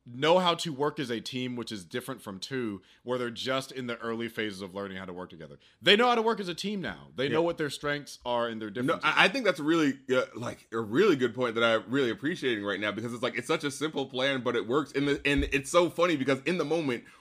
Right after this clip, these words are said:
Speaker 2: when, like, Quill is kind of talking, where he's just like, "No, it's a face-off,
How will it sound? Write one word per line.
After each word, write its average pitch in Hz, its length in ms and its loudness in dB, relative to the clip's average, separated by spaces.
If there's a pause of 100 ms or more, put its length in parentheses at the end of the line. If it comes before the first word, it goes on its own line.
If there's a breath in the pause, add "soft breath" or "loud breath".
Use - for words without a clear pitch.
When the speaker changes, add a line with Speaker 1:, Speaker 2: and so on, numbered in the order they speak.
Speaker 2:
when, 135 440 6
like, 123 420 2
Quill 156 200 6
is 135 80 0
kind 139 160 4
of 117 80 -2
talking, 139 380 2
where 117 100 2
he's 113 100 0
just 107 140 -8
like, 98 240 2 (340 soft breath)
"No, 113 160 2
it's 98 140 -2
a 101 40 -12
face-off, 110 520 -4